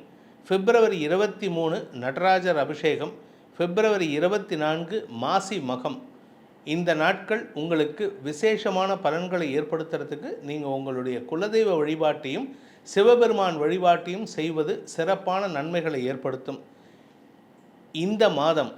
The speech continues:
இந்த பிப்ரவரி மாதத்துல ஒவ்வொரு ராசிக்கும், அதாவது மேஷம் முதல் மீனம் வரை நன்மைகள் ஏற்படுமா,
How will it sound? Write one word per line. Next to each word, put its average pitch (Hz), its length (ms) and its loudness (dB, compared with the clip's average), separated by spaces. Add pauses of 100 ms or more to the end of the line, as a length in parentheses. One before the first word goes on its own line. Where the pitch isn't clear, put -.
இந்த 139 240 -4
பிப்ரவரி 190 640 2
மாதத்துல 147 520 -2 (540)
ஒவ்வொரு 190 420 2 (100)
ராசிக்கும், 151 580 0
அதாவது 156 300 0 (160)
மேஷம் 165 420 -2
முதல் 185 240 -2 (140)
மீனம் 160 380 -4
வரை 165 160 -2 (1080)
நன்மைகள் 214 720 2
ஏற்படுமா, 160 460 -2